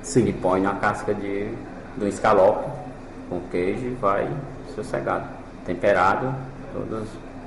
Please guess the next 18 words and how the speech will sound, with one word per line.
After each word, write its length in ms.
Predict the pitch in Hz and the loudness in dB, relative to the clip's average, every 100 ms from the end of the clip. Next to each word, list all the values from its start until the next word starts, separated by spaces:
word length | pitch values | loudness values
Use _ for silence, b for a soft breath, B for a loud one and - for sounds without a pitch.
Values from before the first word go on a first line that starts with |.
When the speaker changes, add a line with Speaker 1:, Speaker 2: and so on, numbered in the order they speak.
| - | -8
Speaker 2:
tudo 180 | 95 101 | -6 -6
pronto. 300 | - 95 - - - | -2 -2 -2 -10 -8
Speaker 1:
Certo. 480 | - 104 95 - - B B B - - | 4 6 4 0 -8 B B B -14 0
O, 600 | 131 131 131 123 117 104 95 - - - | 6 8 8 8 6 4 0 -6 -12 -8
a 80 | 110 | -6
sua, 380 | 113 - 170 139 | -4 2 6 6
a 80 | 113 | 4
su-, 240 | - - | 0 -6
se 140 | - 156 | -2 0
existe 320 | 139 180 151 | 0 0 0
alguma 300 | 135 131 127 | 0 0 0
especialidade 1080 | 135 - 143 - 143 123 98 113 120 117 - | 0 2 2 4 2 2 2 4 4 4 -2
que 120 | - | -8
seja 300 | 107 123 110 | -4 -2 -2
propriamente 760 | 113 - 135 135 110 104 101 92 | -2 4 4 4 0 -2 -6 -8
sua, 280 | - 139 123 | -2 0 0
quer 140 | 123 | -2
dizer, 240 | 107 107 | 0 -2